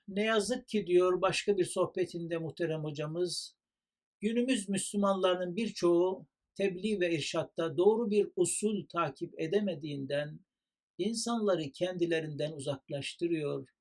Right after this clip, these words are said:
hatta dinden nefret ettiriyorlar.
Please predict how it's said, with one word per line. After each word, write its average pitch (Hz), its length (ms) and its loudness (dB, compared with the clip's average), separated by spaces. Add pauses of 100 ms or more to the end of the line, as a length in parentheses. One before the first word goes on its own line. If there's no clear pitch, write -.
(420)
hatta 190 680 -2
dinden 196 560 -4
nefret 208 440 -4
ettiriyorlar. - 920 -8